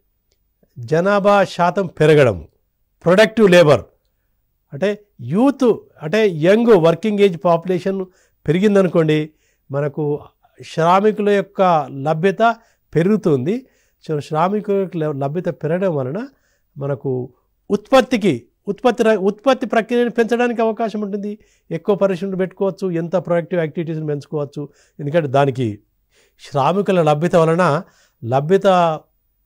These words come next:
లేకపోవడం వలన కూడా కొంత అభివృద్ధి కుంటుపడుతుంది. So, దీనివల్ల ఏంటంటే శ్రామికుల లభ్యత ఎక్కువ ఉంటుంది కాబట్టి మన ప్రొడక్టివ్ యాక్టివిటీస్ పెంచుకోవడానికి అవకాశం ఉంటుంది. ఇక రెండవ లాభం ఏంటంటే increase in availability of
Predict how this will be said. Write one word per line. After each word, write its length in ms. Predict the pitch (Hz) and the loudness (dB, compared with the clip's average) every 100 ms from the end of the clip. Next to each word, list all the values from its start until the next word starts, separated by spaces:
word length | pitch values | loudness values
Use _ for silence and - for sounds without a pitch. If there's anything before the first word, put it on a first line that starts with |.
| _ _ _ _ | _ _ _ _
లేకపోవడం 600 | 131 180 254 240 240 240 | 0 2 4 4 4 4
వలన 200 | 233 233 | 2 0
కూడా 240 | 240 269 262 _ _ _ | 0 0 -2 _ _ _
కొంత 240 | 190 180 | -6 0
అభివృద్ధి 480 | 180 175 185 208 220 | 2 4 2 -2 -4
కుంటుపడుతుంది. 760 | 208 196 180 170 131 107 95 - _ _ - | -4 -2 -2 -2 -2 -4 -10 -16 _ _ -8
So, 100 | 147 | -4
దీనివల్ల 400 | 135 202 233 226 | -2 0 2 2
ఏంటంటే 320 | 220 220 240 180 | 2 2 -2 -2
శ్రామికుల 460 | 190 180 196 185 | -2 0 0 -2
లభ్యత 280 | 180 170 160 | -2 -2 -4
ఎక్కువ 260 | 147 - 196 | -4 -4 -6
ఉంటుంది 220 | 185 165 | -4 -6
కాబట్టి 340 | 165 170 277 _ _ _ 156 | -6 -8 -14 _ _ _ -12
మన 260 | 147 139 143 _ - | -10 -10 -14 _ -6
ప్రొడక్టివ్ 380 | 165 185 214 196 | -2 -2 -4 -2
యాక్టివిటీస్ 460 | 170 160 185 - - | -2 -4 -8 -8 -8
పెంచుకోవడానికి 760 | 147 - 147 147 151 202 220 _ _ _ 120 | -10 -8 -6 -6 -8 -12 -14 _ _ _ -10
అవకాశం 440 | 120 131 113 117 | -6 -2 -4 -4
ఉంటుంది. 600 | 104 92 98 110 101 90 _ _ _ _ 131 | -10 -12 -12 -8 -8 -10 _ _ _ _ -14
ఇక 140 | - | -8
రెండవ 440 | 117 139 190 233 226 | -4 -2 0 0 4
లాభం 380 | 196 196 180 | 4 4 2
ఏంటంటే 260 | 196 196 202 | -2 -2 -6
increase 580 | - 185 202 240 240 240 | -8 -8 -6 -4 -2 -2
in 80 | 196 | 0
availability 720 | 180 214 220 220 214 208 | 2 6 6 4 0 -2
of 60 | 214 | -2